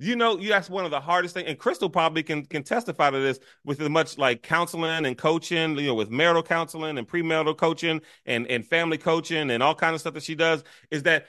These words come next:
is that one of the hardest things to do is to get people to say, "Okay, let's not focus on them. Let's open this thing up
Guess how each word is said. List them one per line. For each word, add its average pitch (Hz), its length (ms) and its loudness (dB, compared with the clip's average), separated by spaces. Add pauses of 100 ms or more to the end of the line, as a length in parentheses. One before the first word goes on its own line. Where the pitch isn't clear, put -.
is 139 120 -4
that 156 200 4
one 170 120 2
of 160 40 2
the 151 60 4
hardest 208 400 4
things 196 220 -2
to 156 80 -4
do 180 280 0
is 143 120 -6
to 143 100 -10
get 147 180 -4
people 160 260 -4
to 147 60 -6
say, 143 180 2
"Okay, 143 260 0
let's 151 240 2
not 214 180 2
focus 208 420 -4
on 175 280 0
them. 98 340 -4 (1120)
Let's 139 280 -2
open 160 340 2
this 185 180 0
thing 190 280 2
up 185 340 2